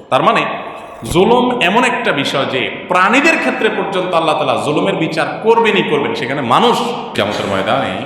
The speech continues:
প্রত্যেকটা মানুষের, দুনিয়াতে সে মানুষের যে হক নষ্ট করেছিল, মানুষের প্রতি জুলুম করেছিল, তার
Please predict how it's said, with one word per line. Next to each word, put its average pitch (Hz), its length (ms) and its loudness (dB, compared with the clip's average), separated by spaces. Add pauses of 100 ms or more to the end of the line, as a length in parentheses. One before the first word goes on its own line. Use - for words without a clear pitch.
(120)
প্রত্যেকটা - 380 -10
মানুষের, 120 440 -6 (1300)
দুনিয়াতে 135 440 -4
সে 147 140 -8
মানুষের 123 400 -6
যে 139 100 -6
হক 131 340 -4
নষ্ট 123 300 -6
করেছিল, 139 500 -4
মানুষের 123 300 -4
প্রতি 123 180 -12
জুলুম 127 340 -2
করেছিল, 139 460 -6
তার 131 100 -4